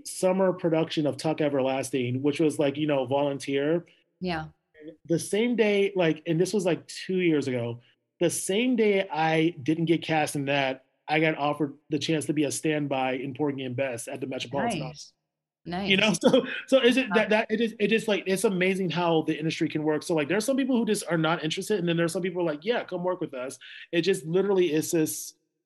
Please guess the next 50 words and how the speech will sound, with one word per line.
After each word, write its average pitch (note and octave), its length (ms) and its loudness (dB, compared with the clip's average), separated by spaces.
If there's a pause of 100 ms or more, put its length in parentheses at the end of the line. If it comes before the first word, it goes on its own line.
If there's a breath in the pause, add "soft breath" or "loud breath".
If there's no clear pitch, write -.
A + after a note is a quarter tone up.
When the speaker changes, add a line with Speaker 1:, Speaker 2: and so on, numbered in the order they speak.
(460)
Speaker 1:
you E3 100 2
know, D#3+ 180 4
like, C#3+ 300 0 (340)
it, E3 240 -2
not E3 240 0
even E3+ 160 2
like C#3+ 100 0
a C#3+ 60 -2
flip D#3+ 220 0
of C3 100 -2
a B2+ 60 -4
coin, C#3+ 280 -4
but B2+ 80 0
it B2+ 40 -2
just C#3 320 -4
depends C#3+ 360 -4
on C#3 80 -2
the B2+ 80 -6
situation, C3 680 -4
you A2+ 120 -12
know? A#2+ 200 -6
So, C#3 360 0 (320 loud breath)
Speaker 2:
Yeah. F#3 220 -4
Speaker 1:
like, E3 240 2 (220)
there G#3+ 160 4
are G#3 220 6
a E3+ 80 4
l-, D#3+ 360 -2
there F#3+ 280 2
are F3+ 140 6
a D3+ 80 4
lot C#3 460 2
of F#3 220 2 (920 soft breath)
people, E3 760 2
I, D3 160 0
there E3+ 160 2
are E3 40 4
a D#3 60 2
lot D#3 140 4
of E3+ 60 0
things E3 160 0
I've C#3+ 140 0
witnessed. D#3 440 0
There E3+ 120 4
are D#3 40 4
a D3 40 4
lot D3+ 200 2
of D#3+ 80 -2
things D#3 180 0
that C#3+ 180 -2